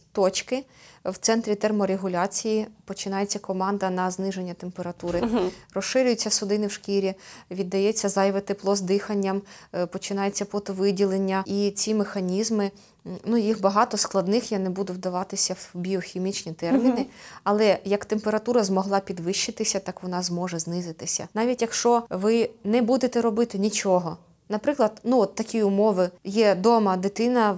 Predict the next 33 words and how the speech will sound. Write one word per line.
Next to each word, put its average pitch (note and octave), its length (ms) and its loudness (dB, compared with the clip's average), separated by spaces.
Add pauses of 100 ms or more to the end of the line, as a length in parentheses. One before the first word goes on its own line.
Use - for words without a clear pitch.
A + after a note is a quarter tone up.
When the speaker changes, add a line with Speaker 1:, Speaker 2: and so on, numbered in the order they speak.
(120)
Speaker 1:
в - 40 -4
ніч G#3 500 0
ви G3 80 -4
не F#3+ 100 -2
можете F3+ 360 -4
вийти G3 280 -6
в F3+ 80 -6
аптеку, A#3+ 480 -2
от, - 180 -12 (220)
ну, G3+ 100 -4
там, E3 220 -6
не F3+ 80 -2
знаю, F3 200 -4
нема A3+ 320 6
жарознижуючих F3+ 760 -2
під F3+ 180 -10
рукою. E3+ 440 -8
Через G3+ 280 -2
півтори-дві A3 580 -2
години G3+ 340 0
температура F#3 580 -8
все F#3+ 200 -4
одно F3+ 240 -6
впаде. E3+ 480 -4 (340)
Не G3 100 -4
впаде G3+ 300 -2
через F#3 300 -2
дві, F3+ 200 -4
впаде F3+ 320 -4
через E3+ 260 -8
дві E3+ 160 -8
з - 80 -4
половиною. F3 540 -8